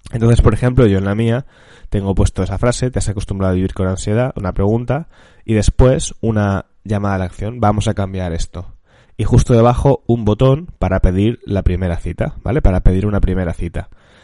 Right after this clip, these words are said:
Esto, de alguna forma, pues puede, tiene, tiene sentido, ¿no? Atacamos de alguna forma a,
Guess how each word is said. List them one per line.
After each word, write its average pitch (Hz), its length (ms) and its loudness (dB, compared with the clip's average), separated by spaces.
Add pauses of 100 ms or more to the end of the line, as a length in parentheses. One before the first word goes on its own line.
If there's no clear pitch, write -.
(220)
Esto, 147 520 0
de 92 200 -6
alguna 117 280 0
forma, 147 400 0 (100)
pues - 220 -2 (180)
puede, 110 300 4 (260)
tiene, 107 320 -2
tiene 110 160 -4
sentido, 107 460 0
¿no? 131 120 -2
Atacamos 107 460 0
de 110 80 0
alguna 104 200 2
forma 120 320 2 (520)
a, 98 480 0